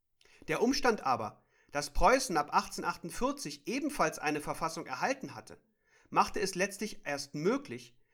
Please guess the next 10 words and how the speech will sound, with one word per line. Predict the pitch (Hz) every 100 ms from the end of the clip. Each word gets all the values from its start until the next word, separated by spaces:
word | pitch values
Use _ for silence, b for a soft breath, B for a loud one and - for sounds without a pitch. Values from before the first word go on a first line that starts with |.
| _ _
dass | 156 185
es | 185
sich | 196 196
wieder | 202 160
als | 156
Führungsnation | - 240 240 220 190 180 - 185
des | 175
Deutschen | - 160 - 160
Bundes | 165 160 -
etablieren | 139 143 120 - 180 233